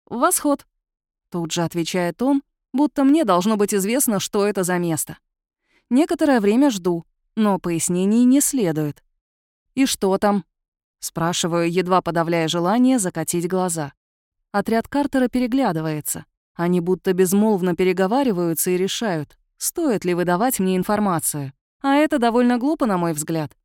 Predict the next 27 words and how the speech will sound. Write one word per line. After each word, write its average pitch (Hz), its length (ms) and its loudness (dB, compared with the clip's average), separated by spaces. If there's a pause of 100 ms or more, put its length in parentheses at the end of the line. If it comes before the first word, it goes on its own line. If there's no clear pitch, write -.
(240)
Рано 214 380 0
или 180 120 0
поздно 185 460 -2 (160)
я 226 220 2
все 233 160 -2
равно 233 320 2
узнаю. 160 420 -2 (380)
Но 311 140 0
все 349 160 -2
же 277 120 2
я 247 160 2
решаю 226 380 0
ускорить 220 460 -2
их 165 120 -4
мыслительный 175 580 -2
процесс 190 580 -2 (180)
и 254 120 0
сообщаю. 175 640 -2 (360)
«Я 233 240 2
иду 214 140 0
с - 100 0
вами». 190 360 -2 (360)
Коротко 175 400 -4
стриженная 180 540 0
брюнетка, 185 640 -2 (280)
Айрис, 190 380 -2
кажется, 156 500 -6